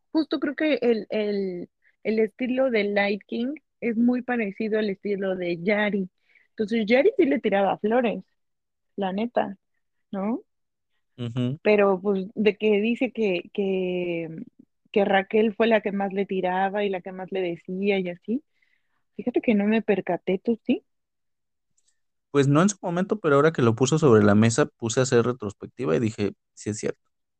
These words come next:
Speaker 2: <laughs>
Speaker 1: Mm.
Speaker 2: Dije, "Sí es cierto, sí es cierto, tal vez tiene razón", pero, pues, bueno, al final ellas dos ya están muy bien. Pero esto de las críticas es real, ¿eh? Y, y también de que, de que, mm,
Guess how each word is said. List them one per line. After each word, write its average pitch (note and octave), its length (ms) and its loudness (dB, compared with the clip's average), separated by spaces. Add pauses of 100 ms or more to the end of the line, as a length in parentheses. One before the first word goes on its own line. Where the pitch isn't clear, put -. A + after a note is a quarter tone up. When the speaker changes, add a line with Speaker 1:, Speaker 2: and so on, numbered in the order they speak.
(160)
Speaker 2:
<laughs> - 460 -8 (120)
Speaker 1:
Mm. F#3 500 -6 (1800)
Speaker 2:
Dije, G2+ 220 -12
"Sí - 180 -2
es D#3+ 100 2
cierto, - 380 2
sí A2 120 -4
es C#3 120 0
cierto, G2 340 -4
tal B2 180 2
vez A#2+ 100 2
tiene G#2+ 200 0
razón", B2+ 260 0
pero, A2 180 0
pues, G2 180 -10
bueno, G2+ 200 -2
al F#2+ 80 -2
final G2+ 300 -2
ellas A#2 240 4
dos G#2+ 140 4
ya G#2+ 100 4
están G2+ 240 -2
muy G2 200 0
bien. C3+ 280 4 (340)
Pero D3 120 0
esto E3 140 2
de - 80 8
las C#3+ 180 6
críticas D3+ 440 2
es C3+ 100 -2
real, A2+ 480 6
¿eh? A2+ 80 6
Y, G#2+ 260 4
y G#2+ 60 4
también A#2 340 2
de D#3 140 2
que, - 260 -6 (460)
de G#2 280 2
que, G2 440 4
mm, G2 280 2